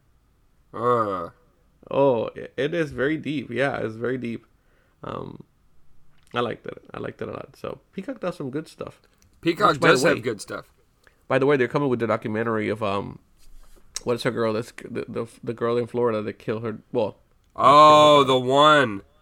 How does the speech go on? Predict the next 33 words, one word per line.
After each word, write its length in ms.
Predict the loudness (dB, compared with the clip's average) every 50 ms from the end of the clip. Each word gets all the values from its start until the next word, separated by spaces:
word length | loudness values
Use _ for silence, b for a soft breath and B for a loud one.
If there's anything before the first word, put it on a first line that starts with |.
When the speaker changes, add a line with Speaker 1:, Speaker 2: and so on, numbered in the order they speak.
| _ _
Speaker 1:
The 140 | -8 -6 -2
one 160 | 0 2 2
who 60 | 2
Speaker 2:
uh, 60 | 0 2
Speaker 1:
killed 180 | 2 4 4
the 40 | 4
Speaker 2:
Casey 80 | 4 4
Speaker 1:
baby? 260 | 4 4 4 4 2 0
Speaker 2:
Anthony. 220 | -2 -2 -6 -12 _ _ _ _ _ _ _ _ _ _ _ _ _ _ _
Casey 300 | -2 -2 -2 0 -2 -2
Anthony. 440 | -2 -2 -2 -4 -4 -4 -6 -8 -12 _ _ _ _ _ _ -16 -12 -10 -8 -6 -4 -4 -4 -4
Remember 240 | -4 -2 0 2 2
that 140 | 2 2 2
one? 140 | 0 -2 -4 -8 -18 -20 -20 _ -10 -2
Speaker 1:
Oh, 140 | 2 4 6
Speaker 2:
They're 120 | 6 6
Speaker 1:
yeah. 60 | 6 4
Speaker 2:
doing 120 | 4 2
the 60 | 0 -2
documentary. 760 | -4 -4 -4 -4 -2 0 0 0 2 0 0 0 -2 -4 -6 -6
They're 100 | -6 -4
doing 200 | -2 -4 -4 -6
the 80 | -8
documentary. 400 | -10 -8 -8 -6 -6 -6 -6 -8 -8
It's 80 | -8
coming 220 | -8 -8 -8 -6 -8
out 120 | -8 -8
soon, 240 | -4 -2 -2 -2 0
and 140 | -2 -6 -8
she's 220 | -8 -10 -8 -8 -8
in 100 | -8 -8
the 80 | -6
documentary, 640 | -6 -8 -8 -8 -8 -10 -10 -10 -10 -10 -12 -12 -14